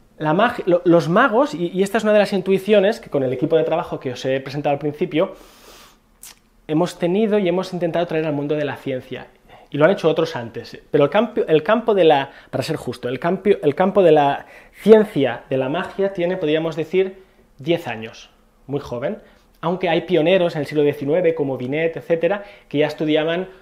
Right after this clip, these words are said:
los, los procesos psicológicos de, de la prestidigitación, etcétera, etcétera. Pero lo bonito es que los magos, artistas, es este arte tan curioso, ¿no? que, que funciona cuando tú no ves cómo se hace,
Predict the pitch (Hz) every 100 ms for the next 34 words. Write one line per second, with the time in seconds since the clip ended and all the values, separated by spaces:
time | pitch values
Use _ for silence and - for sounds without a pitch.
0 | _ - 143 143 - 139 - 139 - 143
1 | 160 156 143 143 156 156 160 147 135 123
2 | 135 120 - - - 123 - - - 208
3 | 208 196 147 156 143 139 127 123 120 120
4 | - - - _ _ 165 165 165 175 202
5 | 247 254 190 151 127 151 202 247 165 240
6 | - - _ _ _ _ _ _ 131 -
7 | 220 220 - 156 220 - _ _ _ _
8 | _ _ - 147 - 151 170 170 180 160
9 | 165 156 139 170 190 151 151 185 156 127
10 | - - - _ - 143 143 131 147 156
11 | 160 139 131 147 147 143 135 127 127 131
12 | 156 131 165